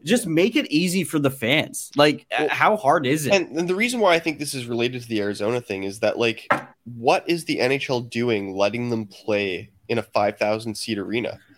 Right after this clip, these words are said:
Speaker 1: I
Speaker 2: Like,
Speaker 1: don't know.
Speaker 2: it's just not good for the sport. And it's just another thing, like, with the streaming services, it's,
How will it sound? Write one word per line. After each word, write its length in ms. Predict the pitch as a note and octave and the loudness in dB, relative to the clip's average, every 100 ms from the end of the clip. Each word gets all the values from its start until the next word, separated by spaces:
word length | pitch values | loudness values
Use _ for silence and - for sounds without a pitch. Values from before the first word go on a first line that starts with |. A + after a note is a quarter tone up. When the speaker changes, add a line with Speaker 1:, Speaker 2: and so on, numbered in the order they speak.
| _ _ | _ _
Speaker 1:
I 40 | C3 | 2
Speaker 2:
Like, 100 | C3+ | 4
Speaker 1:
don't 140 | B2 | 4
know. 60 | D#3 | 2
Speaker 2:
it's 180 | D#3+ - | 0 0
just 320 | - F#3+ - | 0 0 2
not 400 | C3+ C3 C#3 - | 4 4 4 2
good 200 | C#3+ C3+ | -2 -2
for 100 | C3 | -4
the 100 | A2 | -4
sport. 480 | F#2+ - D3+ - - - | -4 0 0 0 -2 0
And 160 | B2 | 2
it's 140 | B2 - | 0 -4
just 240 | D#3+ D#3 | -4 0
another 380 | D3 B2 C3 C#3+ | 2 4 4 0
thing, 240 | - C#3+ B2+ | 0 0 2
like, 180 | C3 - | 0 0
with 140 | C3 | -6
the 80 | - | -6
streaming 340 | - C3+ C3 B2 | -6 -2 -2 -2
services, 480 | C#3+ C3 - C3 | -4 -4 -4 -4
it's, 260 | C3 A2 - | -6 -10 -14